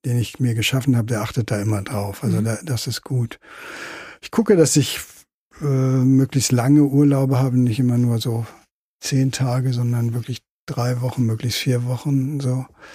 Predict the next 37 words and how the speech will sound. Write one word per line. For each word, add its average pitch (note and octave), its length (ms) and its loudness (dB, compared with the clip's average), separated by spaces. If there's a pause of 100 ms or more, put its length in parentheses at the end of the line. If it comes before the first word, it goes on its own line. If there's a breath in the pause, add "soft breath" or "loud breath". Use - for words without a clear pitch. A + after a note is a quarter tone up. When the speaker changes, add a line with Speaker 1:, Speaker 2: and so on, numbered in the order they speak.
(340 loud breath)
Speaker 1:
um B2 200 2
dann A2+ 200 -2
auch A2 100 -6 (100)
wirklich B2 340 -2
mal A#2+ 120 2
rauszukommen. B2+ 1040 2 (120)
Und A#2+ 160 0
ich A2 80 -6
glaube, D3 380 2
eine C#3 220 4
Maßnahme, C#3+ 680 2 (720 loud breath)
auch C#3 260 2
selbst, - 500 -4 (240)
äh, C#3 180 2
Fürsorge C#3 580 2
ist C3 240 -4
bei C3 140 0
mir, C3+ 240 4
ist, - 240 -4
dass - 100 -4
ich A#2+ 120 -4
Tagebuch D#3 960 0
schreibe. D#3 720 0 (380 loud breath)
Früher C#3+ 240 0
habe B2+ 80 0
ich A2+ 80 -4
sehr B2 200 -2
intensiv A#2+ 500 2
gemacht, C3+ 360 0
jetzt - 320 -8
nicht C3+ 240 -2
mehr C3 200 2
so C3 280 2
intensiv, D3+ 680 0
aber B2+ 300 -2
immer B2+ 200 0
mal B2 360 -2